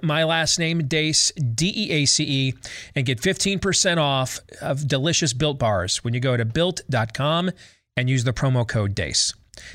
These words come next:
All right, really quick, before we get to fake news or not, and this week for fake news or not, we want to equip you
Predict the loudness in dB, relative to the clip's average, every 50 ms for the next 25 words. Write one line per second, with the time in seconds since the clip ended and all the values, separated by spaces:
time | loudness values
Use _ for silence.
0 | -18 -10 -4 0 0 0 0 0 0 0 0 2 0 0 0 0 -2 0 -2 -4
1 | -2 0 2 2 2 0 0 -2 -2 -2 -2 0 0 0 0 0 0 0 2 2
2 | 0 0 0 -2 -4 -6 -10 -16 _ _ _ _ _ _ _ -8 -4 -2 0 0
3 | 2 2 2 0 0 -2 -2 -2 -2 -2 -2 -2 -2 -2 -2 -2 -2 -2 -2 -2
4 | -2 -2 0 0 0 0 0 -2 -2 -4 -6 -8 -4 -2 -2 -2 0 -2 -2 -2
5 | 0 -2 -2 -4